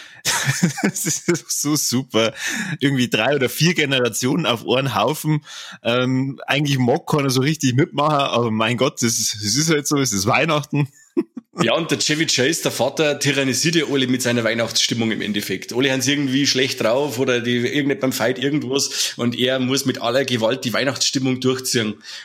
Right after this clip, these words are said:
Speaker 2: Und ja, und das Haus an sich, wie das schmückt, ist ja Kult.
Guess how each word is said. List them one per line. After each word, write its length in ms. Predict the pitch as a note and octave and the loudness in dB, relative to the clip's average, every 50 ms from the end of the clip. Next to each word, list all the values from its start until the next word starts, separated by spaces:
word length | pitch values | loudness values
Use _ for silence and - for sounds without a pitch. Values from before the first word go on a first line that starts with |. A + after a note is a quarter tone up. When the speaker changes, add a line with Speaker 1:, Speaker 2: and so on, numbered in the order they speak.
| - _ | -18 _
Speaker 2:
Und 540 | - B2+ A#2+ A#2+ A#2 A2+ A2+ A2+ G#2+ A2 | -2 0 2 2 2 2 2 0 0 0
ja, 160 | A#2+ A2 G#2+ A#2 | 2 2 2 2
und 120 | B2+ C3 | 0 0
das 180 | A#2+ G#2+ - - | -2 -2 0 0
Haus 380 | F#2 A2+ D#3 D#3+ - - - | 0 2 2 0 0 -2 -2
an 140 | - A#2+ A#2 | -2 -2 -2
sich, 320 | A2 B2+ B2+ F3 - - A#2 | -2 -2 -2 -4 -4 -2 -2
wie 80 | A#2+ | -2
das 180 | A#2+ A#2 G#2+ - | 0 0 0 0
schmückt, 380 | - - D3 D#3 E3 - - D3 | 0 0 0 -2 -2 -2 -4 -2
ist 120 | B2+ - | -2 0
ja 60 | A#2+ | -2
Kult. 420 | - - D3+ D#3 D3 D3+ - - | -2 0 -2 -2 -2 -2 -6 -8